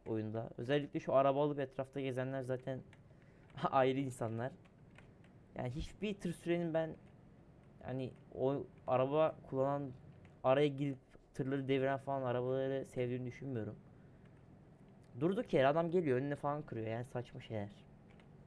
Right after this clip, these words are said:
O Duisburg yoluna girseydim şu an, yani Dorse alınmasaydı muhtemelen öyle bir şey karşılaşabilirdik. Bu arada Euro Truck serisi sevilirse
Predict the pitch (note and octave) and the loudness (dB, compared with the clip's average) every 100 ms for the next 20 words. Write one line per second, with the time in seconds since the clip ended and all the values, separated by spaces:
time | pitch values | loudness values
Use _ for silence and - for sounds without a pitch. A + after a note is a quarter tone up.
0 | - - - - - - - - - - | -20 -20 -20 -20 -20 -20 -20 -20 -20 -14
1 | - C#3+ C3 D#3 D#3 E3 E3+ E3+ E3+ E3+ | -4 -2 0 0 -2 -4 -2 -2 0 -2
2 | D3+ F#3 D#3+ C3+ B2+ C3+ E3+ - _ - | 0 0 0 0 -2 -2 -6 -18 _ -20
3 | - B2+ B2+ C3+ C3 D3+ D3+ D#3 C#3 C3+ | -10 -4 2 4 4 4 4 2 0 0
4 | C#3 B2+ C#3+ C#3+ C#3+ - - - - - | -2 -4 -2 -2 -2 -6 -18 -20 -20 -6
5 | - C3+ C#3+ D#3 D3+ C#3 B2+ C#3+ C#3+ C#3 | 4 6 6 2 2 2 2 -2 -2 -2
6 | D3+ C3 - - - - - - - - | -2 -4 -8 -12 -12 -14 -20 -20 -20 -20
7 | - - - - - - - C#3+ E3+ F#3+ | -20 -20 -20 -20 -20 -20 -6 6 8 8
8 | D#3 E3 E3 F3 E3+ - E3 E3 G3 G3+ | 6 4 0 0 -2 0 2 2 2 0
9 | G3+ F#3+ | -2 -4